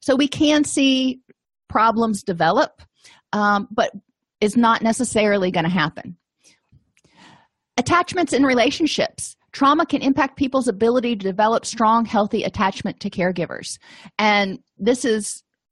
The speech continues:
for children especially, but also for adults. When something happens, you know, people may kind of break their attachments with other people. They don't want to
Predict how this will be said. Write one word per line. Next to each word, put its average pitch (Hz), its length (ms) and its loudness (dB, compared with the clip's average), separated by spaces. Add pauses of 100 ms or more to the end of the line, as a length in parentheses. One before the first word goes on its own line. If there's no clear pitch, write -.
(140)
for 180 100 -2
children 240 420 0
especially, 202 720 -2 (360)
but - 160 2
also 330 300 2
for 269 200 -4
adults. 226 640 0 (220)
When 214 200 2
something 254 380 0
happens, 208 640 -2 (480)
you 220 160 0
know, 196 100 2
people 262 300 2
may 226 200 2
kind 233 280 2
of 202 260 2 (220)
break 196 400 0
their 220 160 2
attachments 202 640 -2
with 196 120 -4
other 180 180 2
people. 190 460 -6
They 190 160 2
don't 208 280 2
want 208 320 -2
to 196 440 -2